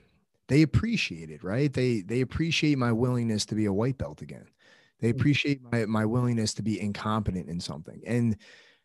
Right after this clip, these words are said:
Speaker 1: the, the, that's a really good comparison. And I, I wanna point this out. If I go to build a piece of furniture, right, or like a buffet, and it comes out terribly and it falls apart, my students, my jujitsu students, are not gonna look down upon me.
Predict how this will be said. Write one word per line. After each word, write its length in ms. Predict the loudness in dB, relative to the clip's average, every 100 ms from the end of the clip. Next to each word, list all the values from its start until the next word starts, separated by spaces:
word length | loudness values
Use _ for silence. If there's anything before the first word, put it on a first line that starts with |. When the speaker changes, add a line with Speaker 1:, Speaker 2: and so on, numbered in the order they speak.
| _
Speaker 1:
the, 140 | -6 -6 -8 -6
the, 180 | -4 -4 -12 -20 -20 _
that's 340 | 0 2 4 4
a 40 |
really 220 | 6 6
good 160 | 6 2
comparison. 580 | 2 2 2 0 -2 -2
And 140 | -2
I, 180 | -2 -2
I 40 |
wanna 220 | 0 0 2
point 260 | 0 0
this 180 | -2 -2
out. 220 | -2 -2
If 120 | -4
I 100 | -2
go 140 | 0 0
to 80 | 0
build 500 | 2 4 2 -2 -12 _ _ _ _ _ _ _
a 60 | -2
piece 300 | 2 2 2
of 80 | 0
furniture, 560 | 2 4 4 0 -8 -10 -14 0
right, 320 | 4 4 2 _ _ -8
or 100 | -2
like 160 | 0
a 40 | 0
buffet, 600 | -2 -2 -4 -4 -6 -10 -4
and 100 | -4
it 80 |
comes 280 | 0 0 2
out 300 | 2 0 -4 0
terribly 440 | 2 4 0 -2
and 80 | -4
it 60 |
falls 320 | 0 2 2 0
apart, 400 | -2 -2 -4 -4
my 260 | -2 0
students, 680 | 0 -4 2 2 4 0 0
my 140 | 0 0
jujitsu 420 | 0 -2 -2 -6
students, 400 | -2 -2 -2 -4
are 200 | -2 0
not 200 | 0 -2
gonna 160 | -2
look 180 | -2 -4
down 280 | -4 -2 -2
upon 360 | -2 -4 -4 -10
me. 180 | -18